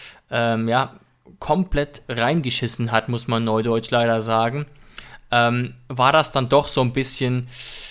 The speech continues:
enttäuschend von unserer Seite, ähm, wie wenig wir da die Dreierkette Baumgartl, Knoche und Heinz, die jetzt wirklich nicht,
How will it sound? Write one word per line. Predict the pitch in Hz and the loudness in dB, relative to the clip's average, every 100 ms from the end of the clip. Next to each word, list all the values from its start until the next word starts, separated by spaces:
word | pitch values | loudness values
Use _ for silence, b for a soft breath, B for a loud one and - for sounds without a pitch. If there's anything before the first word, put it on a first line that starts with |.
| B - | B -10
enttäuschend | - 135 - 120 113 - 113 | -2 0 4 6 6 4 -2
von | - 104 | -4 -8
unserer | 110 107 104 104 | -4 -4 -4 -4
Seite, | 101 104 110 110 110 110 - | -2 -2 -4 -4 -6 -8 -6
ähm, | 113 110 113 110 | -6 -4 -4 -2
wie | 120 113 | -2 2
wenig | 127 143 127 | 4 4 0
wir | 131 | 0
da | 120 120 | 0 0
die | 113 | -2
Dreierkette | - 117 127 123 131 123 | 0 2 2 2 -4 -2
Baumgartl, | - 120 127 127 120 123 | 0 0 0 2 2 0
Knoche | - 120 120 131 | -6 -2 -2 -2
und | 123 120 - | -4 -4 -4
Heinz, | 110 110 113 113 - - B B B B | -4 -4 -6 -6 -6 -8 B B B B
die | 117 | -2
jetzt | 110 110 117 110 | -2 -2 -4 2
wirklich | 156 - 123 117 | 2 2 -2 0
nicht, | 123 123 - | 0 -2 -4